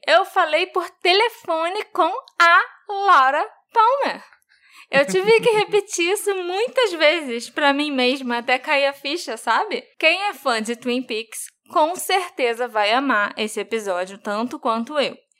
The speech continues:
E quem não é fã ou ainda não conhece a série vai gostar do mesmo jeito, porque o caso da Hazel Drew é um mistério bem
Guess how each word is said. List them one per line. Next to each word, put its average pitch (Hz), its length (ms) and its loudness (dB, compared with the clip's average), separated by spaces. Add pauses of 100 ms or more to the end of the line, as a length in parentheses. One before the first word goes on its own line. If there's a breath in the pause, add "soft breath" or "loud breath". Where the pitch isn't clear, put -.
E 466 180 2
quem 269 180 0
não 240 220 0
é 285 80 2
fã 233 540 -2
ou 214 180 0
ainda 208 320 -4
não 214 260 -6
conhece 233 640 -2
a 196 60 -8
série 190 580 -2 (360 loud breath)
vai 427 140 4
gostar 415 300 0
do 269 100 -2
mesmo 269 400 0
jeito, 262 380 -2
porque - 340 -10
o 202 100 -4
caso 196 380 -2
da 202 120 -4
Hazel 208 440 -4
Drew 226 400 -4
é 247 160 0
um 392 140 -2
mistério 240 500 0
bem 208 480 -6